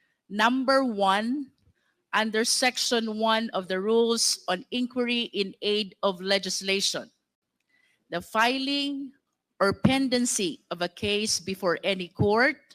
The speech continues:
tribunal, or quasi-judicial or administrative body shall not stop or abate any inquiry conducted to carry out a legislative process.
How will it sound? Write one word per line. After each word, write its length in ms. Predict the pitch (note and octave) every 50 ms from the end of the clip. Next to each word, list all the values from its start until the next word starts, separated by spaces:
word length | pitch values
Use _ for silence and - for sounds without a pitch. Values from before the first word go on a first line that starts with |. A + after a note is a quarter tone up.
| _ _ _ _ _ _ _ _ _ _
tribunal, 1080 | - - - G#3+ G3 F#3+ F#3 D#3 D#3 G3 A3 A#3 A#3+ A#3 A#3 A#3 A#3 A#3+ A#3+ A#3+ A#3+ - _ -
or 80 | F#3+ F#3
quasi-judicial 1300 | - - A#3 A#3 B3 B3+ A#3 - B3+ A#3+ A#3+ G#3 - G#3 G3 F3+ G#3+ G#3 - - - D3+ C3 A#2+ - _ _ _ _ _ _ _ _ -
or 100 | F#3+ F#3 -
administrative 880 | G3 A#3 A3 A3 A#3+ A#3+ A#3 A3+ - - A#3 G#3 G3+ A3 G3+ G3 F#3 D#3 -
body 480 | - F#3+ F#3+ G3 F#3+ G#3+ A3+ B3+ C4+ - _ _ _ _ _ _ _ _
shall 320 | - - - G#3 G3 G3
not 400 | F#3+ F#3+ F#3+ F#3+ G3+ A3 B3 C4+ - _ _ _
stop 640 | - - - - - - A#3 A#3 G3+ C#3 - - _ _ - - - -
or 120 | F#3 F#3
abate 580 | F#3 F3+ E3 D3 G3 G3 G3+ A3 A#3 - - - - - _
any 360 | G#3+ A#3+ B3+ B3+ C4+ A#3+ -
inquiry 500 | A#3 A#3 A#3 - A3+ G3+ G#3 G3 D#3 - - _ _ _ _ _ _
conducted 760 | - A3 G#3+ G#3 F#3 F3+ G3 G3 G3+ - _ - G#3 G#3 G3 - _ -
to 120 | - G3+
carry 380 | F#3+ - - G#3+ G3 G3+ G3+ - -
out 240 | D#3+ E3+ D3+ D3+ - _ _ -
a 80 | F#3+
legislative 760 | F#3 F3+ E3+ - F#3+ F#3+ F3 - F3 F3+ F3 - F3 E3 D3+ C#3+ _
process. 720 | - D#3 C#3+ C#3+ - D#3+ - - - - - - - -